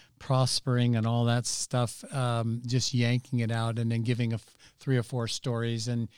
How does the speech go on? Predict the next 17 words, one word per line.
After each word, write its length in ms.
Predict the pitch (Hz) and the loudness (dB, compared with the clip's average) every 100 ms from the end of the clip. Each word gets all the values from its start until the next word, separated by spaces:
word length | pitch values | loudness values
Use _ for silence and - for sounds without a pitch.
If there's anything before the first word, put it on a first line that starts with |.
| _ | _
you 100 | - | -8
got 240 | 139 185 196 | 0 0 0
people. 240 | 135 120 | -4 -2
So 80 | 170 | 0
I 40 | 202 | 0
w-, 180 | 220 | 0
I 80 | 196 | 0
would, 240 | 190 180 143 - - - - | 2 2 0 -6 -20 -20 -14
uh, 120 | 196 | -10
you 160 | 202 196 | -4 -2
just 300 | 233 - - | -2 -4 -2
wanna 340 | 180 160 135 - _ _ _ _ _ _ _ 160 | 2 4 2 0 _ _ _ _ _ _ _ 0
go 320 | 143 156 175 | 4 6 6
to 280 | - - 165 | 4 2 2
a 40 | |
church 560 | 139 - 139 139 202 - | 2 0 0 0 0 -2
that's 540 | 160 156 - - - | 0 0 0 -2 -4